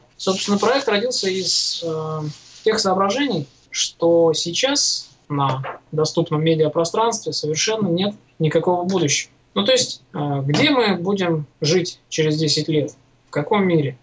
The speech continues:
Нам предлагают какую-то яму с гвоздями на дне, да ещё и вымазанную чем-то нехорошим. Какие-то гонки на ржавых багги.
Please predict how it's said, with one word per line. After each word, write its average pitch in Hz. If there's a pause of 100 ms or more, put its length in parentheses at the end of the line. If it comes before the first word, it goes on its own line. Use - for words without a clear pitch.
(160)
Нам 202 (200)
предлагают 190 (340)
какую-то 180
яму 156
с 151
гвоздями 160
на 156
дне, 202 (320)
да 143
ещё 160
и 147
вымазанную 151 (380)
чем-то 165
нехорошим. 143 (360)
Какие-то -
гонки 180
на 165
ржавых 160
багги. 165